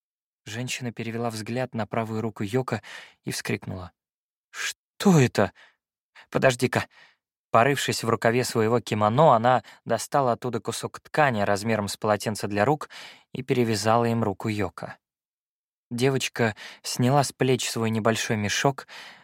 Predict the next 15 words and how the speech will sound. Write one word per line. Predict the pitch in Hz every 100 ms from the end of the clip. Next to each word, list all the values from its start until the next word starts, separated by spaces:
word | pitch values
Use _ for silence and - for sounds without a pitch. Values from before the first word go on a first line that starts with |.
| _
достала | 117 113 - 190 151
оттуда | 117 - 127 113
флягу | 123 123 113 104
для | 104
воды | 107 107 107
из | 101
бамбука | 104 98 107 151 127 104 _ - _ _ _ -
и | 120 120 -
протянула | - 123 - 117 107 104
Йоко. | 104 95 - - - _ _ _ _ _ _ _ _ _
"Будешь | 147 185 208 202 -
пить?" | 147 123 - - _ _ _ _ _ _ _
Йоко | 117 139 135
засомневалась. | 113 110 - 120 135 113 92 87 - - - - - - _
Она | - 113 123 123 117